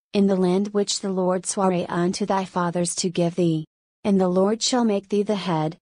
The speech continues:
and not the tail, and thou shalt be above only, and thou shalt not be beneath, if that thou hearken unto the commandments of the Lord thy God,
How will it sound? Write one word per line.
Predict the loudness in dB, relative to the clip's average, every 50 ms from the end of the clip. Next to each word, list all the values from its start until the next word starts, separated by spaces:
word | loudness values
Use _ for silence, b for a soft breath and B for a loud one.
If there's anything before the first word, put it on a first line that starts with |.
| _ _ -2
and | 0 2 2
not | 2 2 0 0
the | -4 -6
tail, | -6 -4 -2 -2 -2 -2 -2 -4 -6 _ _ _ -2
and | 0 2 2
thou | 2 2 2 0
shalt | -2 -2 0 2 2 0 0 -2 -2
be | 0 0 0
above | 0 0 -2 0 0
only, | 2 2 2 2 0 0 -2 -4 -6 _ _ _ -2
and | 0 2 2
thou | 2 2 0
shalt | 0 -2 -2 -2 -2 -2 0
not | 0 0 0 0
be | -2 -2
beneath, | -2 -2 0 0 2 2 2 0 -2 -6 -14 _ _ _ _
if | -4 -4 -2 0
that | -2 -2 -2 0
thou | 0 0 0 0
hearken | -2 -2 -2 -2 -2 -2 -2 0
unto | 0 0 0 -2 -2
the | -4 -4 -4
commandments | -2 -2 0 2 2 2 2 2 2 2 2 0 -2 -2 -6
of | -8 -10 -6
the | -4 -4
Lord | -2 0 0 0 0 -2 -2 -2
thy | -2 -2 -2
God, | -2 -4 -4 -4 -4 -6 -8